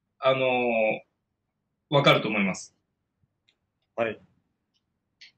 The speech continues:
Speaker 2: あ、一般的にはかなりこの一台で、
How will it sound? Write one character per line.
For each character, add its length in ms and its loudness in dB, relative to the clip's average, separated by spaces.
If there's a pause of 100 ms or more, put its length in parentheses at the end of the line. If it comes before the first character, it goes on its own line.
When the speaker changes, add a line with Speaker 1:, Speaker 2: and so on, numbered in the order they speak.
(560)
Speaker 2:
あ、 200 2
一 280 -2
般 220 4
的 260 2
に 100 4
は 280 4
か 200 0
な 120 4
り 240 2
こ 200 -2
の 160 -2 (140)
一 240 -2
台 200 4
で、 340 4